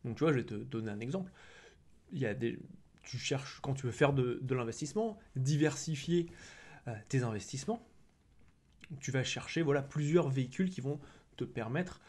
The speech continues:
d'y arriver, de le faire. D'accord ? En fait, si tu veux, tu vas pas parler de la même façon à une personne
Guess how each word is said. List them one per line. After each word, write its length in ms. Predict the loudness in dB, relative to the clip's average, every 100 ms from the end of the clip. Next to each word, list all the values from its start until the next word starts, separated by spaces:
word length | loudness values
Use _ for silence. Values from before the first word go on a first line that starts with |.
| -20 -20 -10 -8
d'y 320 | -2 2 4
arriver, 400 | 4 2 0 -2
de 180 | 4 6
le 160 | 6
faire. 320 | 4 -4 -8 -18 -20 -20 -20 _ _ -20 -20 -20 -20 -10
D'accord ? 260 | -8 -8 -14 _ -20 -20 _ _ -20 -20 -20 _ -20 -8 -8
En 60 | -2
fait, 220 | 0 2
si 80 | 0
tu 120 | 0
veux, 160 | 0 0 -8 -20 -20 -20 -20 -20 _ -4
tu 100 | -2
vas 60 |
pas 120 | 2 2
parler 220 | 4 6
de 60 |
la 80 | 8
même 200 | 8 6
façon 400 | 4 0 0 -4 -4 -14 -2
à 100 | 4
une 120 | 6
personne 600 | 6 2 2 2 2 -4